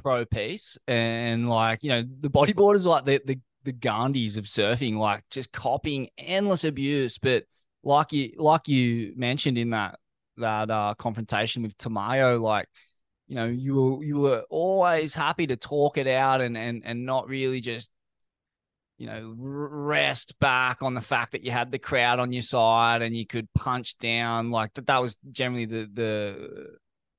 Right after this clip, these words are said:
the idea behind the way surfers used to talk to bodyboarders. You know, always had the crowd on their side. They're essentially punching down. Um, and, you know,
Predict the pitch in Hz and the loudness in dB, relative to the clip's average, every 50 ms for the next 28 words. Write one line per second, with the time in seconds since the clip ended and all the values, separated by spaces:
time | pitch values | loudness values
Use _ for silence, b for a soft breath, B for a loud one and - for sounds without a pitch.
0 | _ _ _ _ _ _ - 127 120 110 107 113 110 110 110 113 113 113 117 113 | _ _ _ _ _ _ -12 -10 -8 -4 -2 0 0 0 -2 -4 -6 -6 -6 -4
1 | 104 113 101 113 110 110 110 110 104 107 - - 117 123 117 110 107 107 - - | -4 -4 -2 -2 -2 -2 -2 -4 -8 -10 -14 -12 -8 -4 -2 -2 0 -2 -2 -4
2 | 110 104 113 - 131 113 104 - 117 110 - - - 107 101 101 98 - b b | -4 -4 -4 -6 -8 -8 -8 -8 -10 -10 -10 -10 -10 -8 -8 -8 -10 -14 b b
3 | b b b _ _ - - 117 101 - - 117 98 104 95 101 98 101 95 101 | b b b _ _ -8 -6 -6 -6 -4 -6 -8 -4 -4 -4 -4 -4 -6 -6 -6
4 | 98 110 123 120 117 104 107 120 123 117 120 120 113 107 117 - - 120 104 110 | -4 -4 -4 -6 -6 -6 -4 -4 -2 -2 -4 -4 -6 -8 -10 -8 -4 -2 0 0
5 | 110 110 110 104 98 - 117 104 101 107 104 110 107 107 - - - 127 120 113 | 0 -2 -4 -4 -4 -2 0 0 0 0 0 -2 -2 -2 -2 -2 -2 -2 -2 -4
6 | - 117 107 - 113 113 113 - 117 117 104 110 110 113 113 113 110 107 104 b | -6 -8 -8 -6 -6 -6 -6 -6 -6 -6 -6 -4 -4 -4 -2 -2 -4 -4 -6 b
7 | b b b b b b - 107 110 110 110 107 107 107 107 107 107 110 110 110 | b b b b b b -12 -8 -6 -4 -2 -2 -2 -2 -2 -4 -4 -4 -6 -6
8 | 107 107 107 101 - - 120 107 101 104 110 110 107 104 | -6 -6 -8 -10 -10 -10 -10 -8 -8 -8 -10 -12 -14 -16